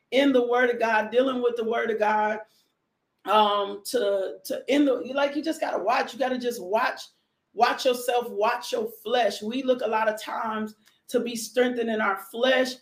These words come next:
when we really need to be strengthened in the spirit. Woo!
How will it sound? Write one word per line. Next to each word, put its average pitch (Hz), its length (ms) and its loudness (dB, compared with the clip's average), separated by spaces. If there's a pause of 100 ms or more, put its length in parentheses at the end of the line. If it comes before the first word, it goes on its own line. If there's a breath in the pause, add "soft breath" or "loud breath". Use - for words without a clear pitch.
(180)
when 226 200 -2
we 220 160 -4
really 254 320 0
need 240 200 -6
to 226 100 -6
be 220 160 -6
strengthened 240 600 0
in 220 140 -2
the 185 100 -4
spirit. 190 720 -4
Woo! 831 500 12